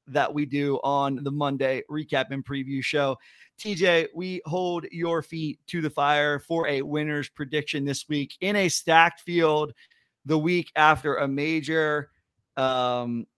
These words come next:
on a very different golf course, on a, on a golf course that, you know, we will need birdies to get to the top of the leaderboard here. Who do you like? Who takes home the twenty twenty-three Travelers?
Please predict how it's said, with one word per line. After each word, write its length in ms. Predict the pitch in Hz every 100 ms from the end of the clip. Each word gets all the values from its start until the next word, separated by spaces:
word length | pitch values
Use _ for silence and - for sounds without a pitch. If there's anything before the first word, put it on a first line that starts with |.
| _ _
on 160 | 175 214
a 80 | 180
very 360 | 165 202 202
different 400 | 156 185 185 143
golf 320 | 143 139 135
course, 380 | - - - - -
on 180 | 143 147
a, 160 | 139 147
on 140 | 147
a 40 | 135
golf 300 | 147 151 -
course 260 | 165 151
that, 360 | 147 139 139 131 _
you 120 | 143
know, 80 | 135
we 220 | 135 170
will 380 | 147 156 156 143
need 460 | 143 156 151 135 _ _ _
birdies 920 | 156 151 143 127 120 - - - - -
to 400 | 151 131 127 120 123
get 260 | 127 139 - -
to 400 | 165 151 143 127 - -
the 80 | 139
top 360 | - 147 139 -
of 160 | 147 135
the 60 | 139
leaderboard 500 | 139 135 127 123 120
here. 200 | 131 127
Who 140 | 196
do 60 | 214
you 140 | 190
like? 440 | 175 170 170 - - _ _ -
Who 140 | 196
takes 340 | - 175 -
home 460 | - 165 160 156 139 _ _ _ _ -
the 60 |
twenty 280 | 139 151 147
twenty-three 400 | 143 139 131 120
Travelers? 800 | 117 117 - 62 - - -